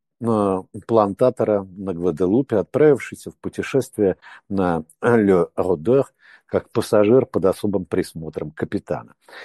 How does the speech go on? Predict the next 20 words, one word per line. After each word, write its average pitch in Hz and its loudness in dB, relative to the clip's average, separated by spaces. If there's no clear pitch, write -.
И 110 2
вот 143 6
эти 160 4
частные 131 2
истории, 147 4
как, - -4
э, 104 2
в - -10
частности, - -4
и, 104 -2
м, 117 -4
тот - -2
рассказ, 92 0
о 95 -2
котором, 85 -4
м, 107 -2
идёт 123 2
речь, 151 2
небольшую 101 2
цитату, - -4